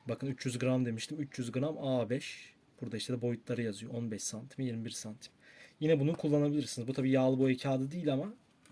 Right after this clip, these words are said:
yağlı boya yapılır çünkü üç yüz gram. Ama siz üç yüz gram ve biraz daha altına yapabilirsiniz. Örnek veriyorum iki yüz gram, iki yüz elli ama ben yine de üç yüz gram tavsiye ediyorum. Niye?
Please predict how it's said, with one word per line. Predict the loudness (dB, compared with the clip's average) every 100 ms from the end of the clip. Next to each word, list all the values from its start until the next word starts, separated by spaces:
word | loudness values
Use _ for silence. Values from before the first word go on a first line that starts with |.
| -10
yağlı | 0 2 4
boya | 4 4
yapılır | 4 0 -6
çünkü | -6 -6 -6
üç | -6
yüz | -6 -4
gram. | -6 -6
Ama | -4 -2
siz | -2 -4 -10 -20 -20 -20 _ _ -18 -18 -20 -6
üç | -6 -2
yüz | -2 2
gram | 2 0 -4 _ 0
ve | 2 6
biraz | 6 8 6
daha | 6
altına | 6 4 2 0
yapabilirsiniz. | 0 2 0 0 -2 0
Örnek | 0 0 -2
veriyorum | -2 -2
iki | -4 0
yüz | 0 -2
gram, | -6 -10 -8
iki | -12 -4 -2
yüz | -2
elli | -2 -2
ama | 0 2
ben | 2
yine | 2 0 0
de |
üç | -2 -4
yüz | -6
gram | -4 -4 -2
tavsiye | -4 -2 -2 0
ediyorum. | 0 2
Niye? | 2 0